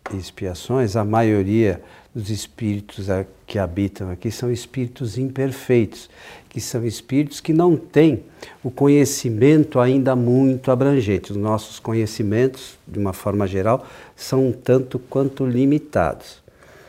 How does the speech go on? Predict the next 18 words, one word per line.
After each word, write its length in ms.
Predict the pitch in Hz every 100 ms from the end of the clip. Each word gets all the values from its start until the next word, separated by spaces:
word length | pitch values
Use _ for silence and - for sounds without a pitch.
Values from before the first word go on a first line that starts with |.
| - - _ _
Quando 380 | - 254 220 170
no 180 | 123 113
mundo 280 | 107 104 101
espiritual, 1080 | - 120 113 110 - 123 135 90 - - _ _ _ _
é, 540 | 123 120 120 113 104 160
nós 680 | 139 127 147 160 123 - -
fazemos 880 | - - 131 123 95 107 101 95 92
algumas 600 | 98 95 131 156 117 95
reflexões, 1040 | 101 - 107 95 - - 170 127 - - _ _ _ _ _ _ _ -
é, 560 | 113 113 110 110 104 101 - _ _ _ _ _ -
de 220 | 117 139
acordo 600 | 135 - 127 143 165 170
com 260 | 175 175
a 80 | 175
nossa 380 | 156 165 165 170
capacidade 1500 | - - 180 196 196 175 - 190 156 127 131 147 139 151 180
de 340 | 151 135 160
entendimento. 1080 | 180 180 165 170 175 190 190 131 101 -